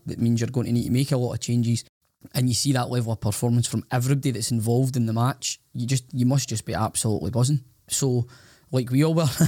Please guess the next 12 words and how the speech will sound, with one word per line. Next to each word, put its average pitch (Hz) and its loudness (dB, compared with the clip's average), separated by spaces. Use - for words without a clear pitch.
<laughs> 107 -2
um, 135 4
I, 143 0
I, 135 -4
it 135 -6
was 131 0
just, 156 0
it 147 -2
was 127 0
just 156 0
incredible. 123 -2
Um, 120 2